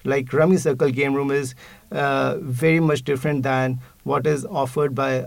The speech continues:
other products. And because players spend significant more amount of time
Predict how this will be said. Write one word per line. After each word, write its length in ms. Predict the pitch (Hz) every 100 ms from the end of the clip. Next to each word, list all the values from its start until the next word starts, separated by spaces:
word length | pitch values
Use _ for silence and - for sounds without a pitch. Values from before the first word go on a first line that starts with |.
| -
other 220 | 131 131
products. 540 | 131 127 117 - - - - - _ -
And 440 | 156 170 190 190 -
because 400 | 160 143 156 160
players 400 | - 151 160 165
spend 520 | - - 143 131 123
significant 1080 | - - 170 165 185 175 170 160 143 127 127 143
more 220 | 147 147
amount 280 | 139 135 127
of 160 | 127
time 360 | 135 123 117